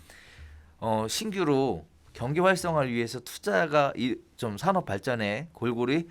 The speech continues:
투자가 되게 됐으면, 그다음에 또 소비가 좀 살아났으면 하는 바람에서 이렇게 한 건데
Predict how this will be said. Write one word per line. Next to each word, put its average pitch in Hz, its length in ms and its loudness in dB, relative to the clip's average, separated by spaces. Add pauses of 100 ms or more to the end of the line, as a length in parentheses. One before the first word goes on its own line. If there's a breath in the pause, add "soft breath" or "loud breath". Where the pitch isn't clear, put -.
투자가 185 380 0
되게 120 240 2 (300)
됐으면, 104 500 -2
그다음에 117 300 -2
또 123 200 -4 (200 loud breath)
소비가 180 400 0
좀 160 160 -2
살아났으면 110 720 0
하는 170 220 0
바람에서 110 580 -2
이렇게 120 260 -4
한 151 140 0
건데 101 380 0